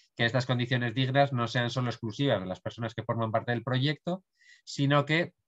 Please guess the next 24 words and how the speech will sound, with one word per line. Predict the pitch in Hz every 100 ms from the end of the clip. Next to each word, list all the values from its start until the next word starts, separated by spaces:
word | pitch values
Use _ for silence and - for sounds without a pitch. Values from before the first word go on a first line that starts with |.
| _ _ _ _ _ _
se | - 131
extiendan | 123 - 143 147 147 160 175 175 _ _
a | 120 117
las | 107 -
colaboradoras | - 123 139 147 147 156 170 170 175 -
y | 135
aquí | 117 135
también | 131 127 135
solemos | 127 120 120
meter | 120 117 131 131 _
al | 117 131 135
planeta, | - 185 101 - - _ _ _
¿vale? | - 107 120 101
Es | 92
decir, | 95 98 92
no, | 98 98 92
no | 101
vale | 104 107 104
que | 104
yo | 104
tenga | 104
unas | 98
condiciones | - 104 110 107
dignas | 127 135 151 156